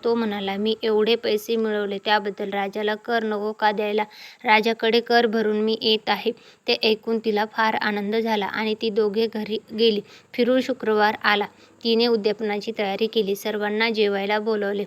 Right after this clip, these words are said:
मुले जेवायला आली, पण म्हणाली, "काकू, गोड खाऊन, अं, गोड खीर नको, काहीतरी आंबट दे, नाहीतर चाल हो आम्ही घरी. आंबट चिंबट काही मिळणार नाही, सरळ जेवायचं तर जेवा, नाहीतर घा-, चालायला लागा, आंबट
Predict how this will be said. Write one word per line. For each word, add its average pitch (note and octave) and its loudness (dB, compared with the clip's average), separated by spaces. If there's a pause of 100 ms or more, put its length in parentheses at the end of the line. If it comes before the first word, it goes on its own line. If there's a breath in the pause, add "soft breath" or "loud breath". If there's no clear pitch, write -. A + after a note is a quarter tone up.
मुले A3 2
जेवायला G#3 -2
आली, G#3 0
पण A3+ -4
म्हणाली, G#3 -4 (340 loud breath)
"काकू, A#3 -2 (200)
गोड A3+ 4
खाऊन, A3 -4
अं, G#3 -4
गोड A#3 8
खीर A#3 0
नको, G#3 -4
काहीतरी G#3 -6
आंबट G#3+ -2
दे, A3 0
नाहीतर G#3+ -6
चाल G#3 0 (380 loud breath)
हो D3 4
आम्ही A3+ 4
घरी. A3 0 (100)
आंबट G#3+ -2
चिंबट G#3+ 0 (140)
काही G3+ 0
मिळणार G#3+ -2
नाही, G#3+ -4
सरळ A3 -2
जेवायचं G#3 -2 (120)
तर G#3+ -4
जेवा, G#3+ 0 (360 loud breath)
नाहीतर A3 0
घा-, A3 -6
चालायला G#3+ 0
लागा, A3 2
आंबट G#3+ -4